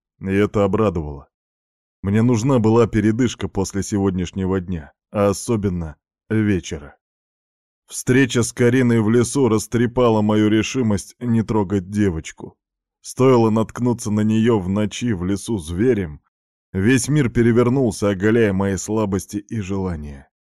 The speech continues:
Карина показалась такой уязвимой и открытой, что её боль и одиночество будто передались мне по проводам. Звала мать.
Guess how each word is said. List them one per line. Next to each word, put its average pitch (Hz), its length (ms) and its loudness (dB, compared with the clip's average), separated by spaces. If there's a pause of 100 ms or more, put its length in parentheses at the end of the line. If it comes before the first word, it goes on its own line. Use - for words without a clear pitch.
(600)
Карина 113 400 4
показалась 101 640 0
такой 104 440 -2
уязвимой 98 680 -2
и 95 40 0
открытой, 98 580 -4
что - 180 -12
её 101 220 0
боль 117 320 0
и 113 80 -2
одиночество 110 760 -2
будто 113 520 -4
передались 110 680 -2
мне 98 240 -4
по 95 160 -6
проводам. 85 680 -6 (1080)
Звала 90 580 0
мать. 120 560 0